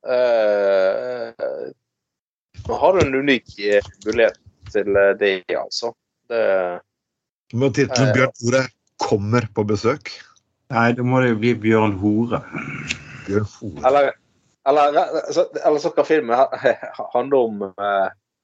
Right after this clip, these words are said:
Speaker 1: eh, om, om rett og slett om at, eh, Bjørn Tore er en politisk kandidat for, eh, Rødt, og så etter filmen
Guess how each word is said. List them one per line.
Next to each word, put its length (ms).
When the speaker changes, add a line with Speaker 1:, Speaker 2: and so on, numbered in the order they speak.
Speaker 1:
eh, 600
om, 240
om 180
rett 140
og 80
slett 160
om 80
at, 220
eh, 260
Bjørn 180
Tore 300
er 80
en 100
politisk 640
kandidat 340
for, 280
eh, 480
Rødt, 400
og 40
så 200
etter 200
filmen 320